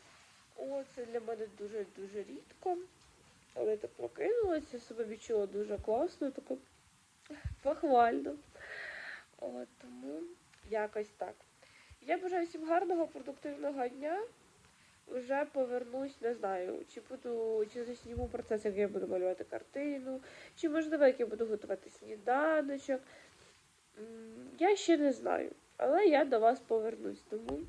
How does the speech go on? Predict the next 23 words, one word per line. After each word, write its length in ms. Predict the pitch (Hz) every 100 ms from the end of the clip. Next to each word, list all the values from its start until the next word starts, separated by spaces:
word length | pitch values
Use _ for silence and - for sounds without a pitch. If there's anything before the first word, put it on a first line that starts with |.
| - - -
чекайте. 440 | - 202 208 -
Так, 140 | 196 -
я 220 | 214 254 349
вже 220 | 302 269
поснідала. 1080 | - 254 269 - 226 185 175 190 233 302 440 480 - -
Коротше, 360 | 254 233 233 233
в 40 |
мене 180 | 240 226
на 120 | 208
сніданок 420 | 226 233 226 214 190 240
сьогодні 340 | 220 196 208 185
було 280 | 202 214 214 - - - -
таке, 240 | - - 226
що 80 | -
я 200 | 202 208 202 - - - - - - - -
з 140 | - -
дитинства 720 | 233 269 247 240 185 196 196 - - - - - - - - - - - - 208 220
любила, 480 | 214 302 539 494 -
але 560 | 254 254 294 392 453 -
уже 380 | 247 254 262 277
коли 240 | 247 247 262
я 120 | 214
виросла, 800 | 170 180 202 269 - 508 571